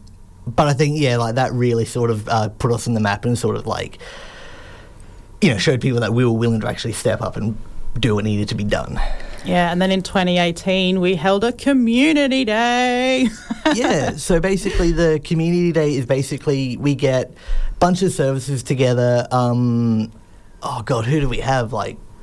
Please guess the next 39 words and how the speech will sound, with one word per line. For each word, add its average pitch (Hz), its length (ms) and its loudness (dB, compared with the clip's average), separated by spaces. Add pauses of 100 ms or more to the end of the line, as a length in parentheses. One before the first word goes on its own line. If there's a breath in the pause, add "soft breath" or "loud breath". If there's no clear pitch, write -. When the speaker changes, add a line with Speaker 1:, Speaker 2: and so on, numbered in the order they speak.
(580 loud breath)
Speaker 2:
Oh, 185 160 0
we 180 80 4
had 180 100 2
legal, 190 1040 2
we 180 140 0
had 165 500 0
a 165 260 2
food 190 520 0
bank, 180 580 0
we 175 80 -2
had 170 140 -2
housing 175 880 0
and 165 100 0
social 170 560 0
workers, 170 440 2
had 180 200 0
dental. 247 760 2 (260 loud breath)
Speaker 1:
Mm. 131 160 2
Speaker 2:
That 185 180 4
was 190 160 0
a 185 60 -2
big 170 220 -4
hit. 175 280 0
Speaker 1:
Fr- 185 60 -4
Speaker 2:
Lots 185 240 0
of, 170 240 -2
lots 185 180 0
of 175 80 -6
kids 175 280 -4
came 180 280 0
in 170 80 0
and 170 120 2
got 160 180 0
free 170 240 0
dental 170 680 0
assessments. 180 1040 -2
Speaker 1:
Yeah, - 100 -6 (600 loud breath)
but 180 120 4
it's, 156 140 0